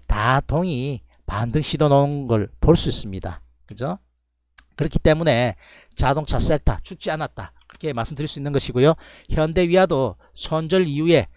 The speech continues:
다시 재매수. 그 이후에 강한 반등. 퍼펙트. 자, 손절할 건 손절하고요. 시장 판단과 그 섹터의 상황을 판단해 봤을 때 반등 나올 수 있다 싶으면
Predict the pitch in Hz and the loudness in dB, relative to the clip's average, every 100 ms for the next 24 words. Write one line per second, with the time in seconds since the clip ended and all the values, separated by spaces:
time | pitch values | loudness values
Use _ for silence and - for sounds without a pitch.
0 | _ _ - 127 175 214 180 139 131 120 | _ _ -4 2 4 2 0 -4 -2 -4
1 | - 101 _ _ _ _ _ - 214 208 | -8 -14 _ _ _ _ _ -2 0 2
2 | 190 190 - 135 185 196 139 123 113 - | 4 4 4 4 4 4 2 0 -4 -4
3 | - _ - 240 - 170 - - - _ | -18 _ 4 6 8 6 6 -4 -8 _
4 | _ _ - 92 85 _ - - 151 208 | _ _ -10 -10 -10 _ -16 -10 0 2
5 | 220 226 147 143 175 240 247 175 131 190 | 4 2 -4 -4 0 0 2 0 0 -4
6 | _ _ _ _ _ _ _ _ _ _ | _ _ _ _ _ _ _ _ _ _
7 | _ _ _ _ - - 160 190 - 202 | _ _ _ _ -18 -8 4 6 8 8
8 | 202 190 139 127 101 _ - 151 160 170 | 8 8 8 8 4 _ -12 -4 0 2
9 | 160 - - 214 220 - 190 151 156 120 | 2 -2 -4 2 2 6 6 6 4 4
10 | 151 170 196 180 143 - 202 214 175 190 | 2 2 2 0 0 0 2 4 4 4
11 | 196 170 165 - 104 127 131 214 202 214 | 2 0 -2 0 0 0 -2 0 0 -2
12 | 226 208 - - 208 156 | -4 -8 -8 -6 -4 -4